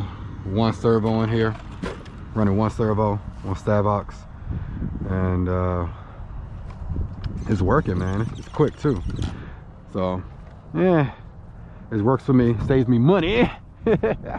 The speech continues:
Man, hey, hey, do what works.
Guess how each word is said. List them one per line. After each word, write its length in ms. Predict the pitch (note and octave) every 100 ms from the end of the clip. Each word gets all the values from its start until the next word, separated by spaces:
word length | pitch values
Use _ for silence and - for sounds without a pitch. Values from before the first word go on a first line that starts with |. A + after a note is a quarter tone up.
| - - - - -
Man, 280 | C#3 G#2 F3 - -
hey, 220 | G#2+ G2+ - -
hey, 260 | D#3 G#2 D#2+ - - - -
do 80 |
what 80 | A2+
works. 360 | A2+ F#2+ -